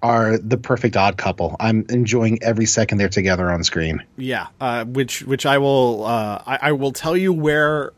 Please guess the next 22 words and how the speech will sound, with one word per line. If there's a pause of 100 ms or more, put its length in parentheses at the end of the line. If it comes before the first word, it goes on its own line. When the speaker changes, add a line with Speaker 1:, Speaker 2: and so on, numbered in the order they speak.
(200)
Speaker 2:
uh,
or,
or
what
exactly
they
reminded
me
of
when
we
get
to
the,
the
segment
Speaker 1:
Okay.
Speaker 2:
later
on
in
the
show.